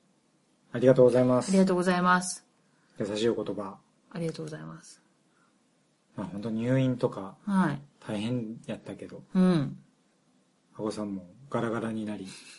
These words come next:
Speaker 2: しかも、ま、まさかのマッドマックス界で、
Speaker 1: ガラガラになり。
Speaker 2: ガラガラになって一周、
Speaker 1: うん。
Speaker 2: 一周年とか。
Speaker 1: 実はその後僕がガラガラになり。
Speaker 2: あ、そうなんです。
Speaker 1: ボロボロでした。
Speaker 2: ガラガラ声は私だけじゃなかったんですよ。
Speaker 1: うん。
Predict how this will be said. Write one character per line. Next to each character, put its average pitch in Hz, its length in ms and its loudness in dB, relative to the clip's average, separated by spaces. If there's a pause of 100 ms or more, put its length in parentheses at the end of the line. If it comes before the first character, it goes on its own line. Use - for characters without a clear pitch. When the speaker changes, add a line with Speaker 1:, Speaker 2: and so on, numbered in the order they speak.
(1000)
Speaker 2:
し - 100 -16
か 190 140 0
も、 170 80 2
ま、 185 280 2 (160)
ま 220 140 6
さ 285 140 6
か 233 120 6
の 175 120 6
マ 170 140 4
ッ 190 120 -2
ド 240 100 8
マ 233 140 12
ッ - 40 4
ク - 180 -4
ス - 140 2
界 185 220 6
で、 151 440 0
Speaker 1:
ガ 120 100 2
ラ 214 120 10
ガ 156 120 10
ラ 139 160 8
に - 20 8
な 131 160 6
り。 - 40 6
Speaker 2:
ガ 190 140 12
ラ 190 140 8
ガ 196 100 8
ラ 190 140 8
に 190 140 10
な 190 120 10
っ 190 80 0
て - 140 -2
一 165 120 2
周、 190 280 2 (260)
Speaker 1:
う - 40 -8
ん。 196 160 -6
Speaker 2:
一 190 80 -2
周 190 240 0
年 151 220 -2
と 147 100 -6
か。 - 240 -12 (480)
Speaker 1:
実 127 220 4
は 147 60 10
そ 147 120 0
の 165 140 6
後 175 160 6
僕 127 240 8
が 123 120 8
ガ 117 120 0
ラ 113 100 -4
ガ 113 120 -2
ラ 110 120 -4
に 202 120 -8
な 202 80 -4
り。 202 120 -2
Speaker 2:
あ、 202 140 2
そ 233 160 4
う - 20 6
な 190 60 4
ん 165 40 2
で 151 100 -4
す。 - 300 -6 (480)
Speaker 1:
ボ 127 120 6
ロ 131 80 10
ボ 151 100 10
ロ 160 100 10
で 139 100 6
し - 100 -2
た。 - 80 -12 (180)
Speaker 2:
ガ 208 140 8
ラ 269 140 8
ガ 302 120 8
ラ 302 140 8
声 302 220 6
は 175 60 6
私 220 320 2
だ 240 120 6
け 240 100 2
じ 214 60 2
ゃ 180 40 2
な 165 140 -2
か 220 120 -4
っ 277 60 -8
た - 100 -10
ん 143 100 -6
で 143 60 -6
す - 120 -12
よ。 - 80 -12
Speaker 1:
う - 20 -18
ん。 87 120 -20